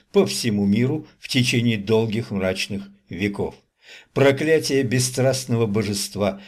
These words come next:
ежечасно вызываемое церковью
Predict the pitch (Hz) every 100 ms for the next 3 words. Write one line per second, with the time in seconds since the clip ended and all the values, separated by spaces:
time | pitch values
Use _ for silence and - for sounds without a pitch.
0 | - - 117 123 123 123 127 123 117 107
1 | 104 104 110 101 98 98 110 104 101 95
2 | 98